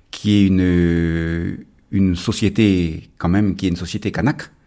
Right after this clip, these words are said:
une filiale de la C M S P, et puis qui, qui achète, euh, qui achète, euh, beaucoup de choses, entre autres de la terre.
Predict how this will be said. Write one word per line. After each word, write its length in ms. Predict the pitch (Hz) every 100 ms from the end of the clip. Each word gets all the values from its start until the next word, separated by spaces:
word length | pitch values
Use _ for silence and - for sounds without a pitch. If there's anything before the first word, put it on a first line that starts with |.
| _ _ _ _ _ 87
une 240 | 92 90
filiale 300 | 87 98 98
de 80 | 90
la 120 | 82
C 100 | -
M 100 | 87
S 120 | 87
P, 200 | 175 175 - - - -
et 60 | -
puis 180 | 107
qui, 280 | - 98 90
qui 200 | - 95
achète, 400 | 80 - 135 135
euh, 400 | 92 87 82 82 85 - - - _
qui 140 | -
achète, 360 | 85 - 117 -
euh, 320 | 87 82 78 80
beaucoup 280 | 90 90 101
de 60 | -
choses, 240 | 147 -
entre 220 | 104 - 120
autres 100 | 98
de 80 |
la 120 | - 190
terre. 240 | 165